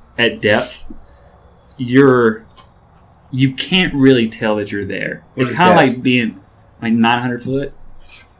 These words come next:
Speaker 2: Christ.
Speaker 1: Somewhere around there.
Speaker 2: Fucking Christ. Like, like, so if you popped out at nine hundred foot.
Speaker 1: Oh, you die.
Speaker 2: Yeah. Like,
Speaker 1: Yeah. Yeah. I think it's for every one hundred foot, it's like forty pounds per square inch of pressure.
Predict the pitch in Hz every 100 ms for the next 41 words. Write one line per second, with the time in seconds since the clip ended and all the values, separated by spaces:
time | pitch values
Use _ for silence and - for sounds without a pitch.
0 | _ - - - - - - - _ _
1 | _ _ - 123 120 117 117 117 127 135
2 | - 85 85 98 95 90 104 113 110 131
3 | 127 131 - - - - 190 - 180 165
4 | 160 135 95 113 107 107 92 90 90 92
5 | 78 - - _ _ _ _ _ _ 127
6 | 113 110 92 98 - - 123 87 - -
7 | - 113 104 90 - - _ _ _ 147
8 | 131 101 - - - 139 - 175 139 -
9 | - 139 131 135 143 131 120 110 131 123
10 | 113 - 113 117 113 - 107 - 104 101
11 | 98 - - - _ _ _ _ _ _
12 | _ _ _ _ _ _ _ _ _ _
13 | - 117 120 120 113 - 104 110 - -
14 | - 107 98 95 107 - - - - -
15 | 98 - 113 123